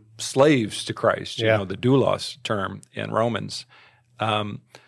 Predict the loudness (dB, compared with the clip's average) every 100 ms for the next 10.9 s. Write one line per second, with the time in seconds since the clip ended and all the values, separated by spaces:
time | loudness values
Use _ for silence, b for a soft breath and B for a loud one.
0 | b b b 4 6 6 4 2 4 6
1 | 4 4 2 2 6 6 6 0 -2 0
2 | 4 4 4 4 4 4 0 -4 -4 0
3 | 4 6 4 2 2 2 0 -8 -6 0
4 | 2 2 -4 -10 B B 6 8 8 6
5 | 6 6 6 6 4 6 4 2 -2 b
6 | b b b -4 4 6 6 6 2 4
7 | 4 4 4 4 2 2 -2 2 2 2
8 | -2 -2 0 0 -2 -8 -14 _ -4 0
9 | 2 0 -4 -12 _ -4 0 0 2 0
10 | 2 2 2 2 0 -2 -4 -4 -4